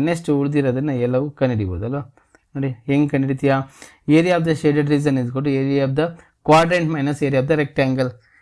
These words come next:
ಕ್ವಾಡ್ರೆಂಟ್ ಅಂದ ತಕ್ಷಣ ಏನಾಗುತ್ತದೆ? ತಿ-, we have to take one by four pi r square. ಸರ್ ಇದನ್ನೇ ಯಾಕೆ ಸರ್ ನಾವು theta by, ನಾವು ಹಿಂಗೆಲ್ಲ ಬರೀತಿದ್ದಿದ್ದು theta by three sixty into pi r square ತಾನೇ, ಮತ್ತು ಅದನ್ನೇ ಬರ್ದಿರೋದು. ಇಲ್ಲಿ ನೈಂಟಿ ಡಿಗ್ರಿ ಆಗುತ್ತೆ.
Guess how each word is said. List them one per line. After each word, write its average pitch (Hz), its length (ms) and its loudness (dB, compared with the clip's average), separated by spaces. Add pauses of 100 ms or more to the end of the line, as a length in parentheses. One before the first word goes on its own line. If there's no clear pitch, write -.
(260)
ಕ್ವಾಡ್ರೆಂಟ್ 185 440 4
ಅಂದ 175 160 -2
ತಕ್ಷಣ 170 280 -2 (100)
ಏನಾಗುತ್ತದೆ? 170 460 0 (420)
ತಿ-, 160 160 6 (380)
we 147 80 2
have 156 160 0
to 160 80 -8
take 160 240 2
one 151 180 2
by 170 140 4
four 165 280 0
pi 160 220 0
r 160 140 2
square. 156 300 -2
ಸರ್ 160 260 2
ಇದನ್ನೇ 170 220 0
ಯಾಕೆ 165 240 -2
ಸರ್ 156 120 0 (360)
ನಾವು 156 200 4
theta 160 300 2
by, 160 100 2 (320)
ನಾವು 156 140 4
ಹಿಂಗೆಲ್ಲ 165 320 2
ಬರೀತಿದ್ದಿದ್ದು 156 580 0 (300)
theta 165 260 4
by 165 120 2
three 151 300 0
sixty 160 320 0 (220)
into 156 200 0 (140)
pi 151 120 2 (180)
r - 40 0
square 151 420 -2
ತಾನೇ, 151 200 0 (400)
ಮತ್ತು 139 200 0
ಅದನ್ನೇ 208 300 0
ಬರ್ದಿರೋದು. 151 420 2 (360)
ಇಲ್ಲಿ 175 140 4 (100)
ನೈಂಟಿ 185 280 0
ಡಿಗ್ರಿ 190 220 2
ಆಗುತ್ತೆ. 143 260 2